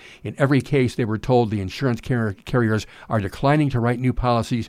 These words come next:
because the fire risk is so high in California. Penalizing public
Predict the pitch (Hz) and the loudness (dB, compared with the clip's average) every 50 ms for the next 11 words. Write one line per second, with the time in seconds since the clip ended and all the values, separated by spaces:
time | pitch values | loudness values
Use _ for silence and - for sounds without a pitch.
0 | - - - - - 127 113 127 120 98 - 107 - - 127 123 127 113 110 104 | -10 -18 -14 -6 -6 -2 -2 -2 -2 -2 -4 -6 -4 0 0 2 2 2 0 0
1 | 104 95 - - 113 92 - - 117 104 95 82 117 120 113 107 101 101 95 117 | -2 -2 -4 -6 -8 -8 -4 -4 -4 -4 -4 -4 -4 -4 -4 -4 -6 -6 -6 -4
2 | 110 101 98 92 - - 113 101 92 87 85 76 - - - - - - - - | -4 -4 -4 -6 -6 -6 -6 -4 -4 -6 -8 -10 -14 -18 -20 -20 -20 -8 0 2
3 | 135 139 139 127 123 123 107 110 107 101 - - 139 123 123 117 - | 4 4 4 4 2 0 0 -2 -4 -2 0 2 2 2 2 0 -2